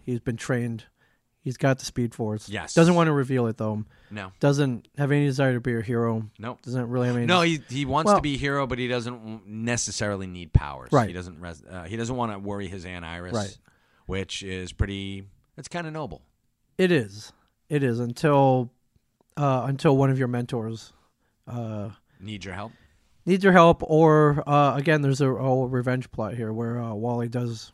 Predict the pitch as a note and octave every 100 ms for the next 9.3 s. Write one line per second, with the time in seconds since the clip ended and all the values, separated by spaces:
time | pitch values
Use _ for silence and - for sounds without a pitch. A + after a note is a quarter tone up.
0 | - B2 B2+ B2+ A#2+ C3 C3+ A#2+ - -
1 | _ - A2+ - G#2 G2+ - - _ _
2 | _ _ - - G#2+ G#2+ _ _ _ _
3 | _ _ _ C3 B2 B2 A#2+ A#2 - -
4 | G#2+ - G#2 G#2+ A#2+ B2+ D3+ _ - C#3
5 | B2+ B2 B2 A#2+ A#2+ A#2 A2+ A#2+ B2 B2
6 | A#2+ A#2 A#2+ B2+ A2+ - C3 B2+ B2+ C3
7 | C3 B2 - _ _ _ _ _ _ _
8 | - C3+ B2 C#3+ C#3+ C#3 C3 D3 D3 E3
9 | B2 G2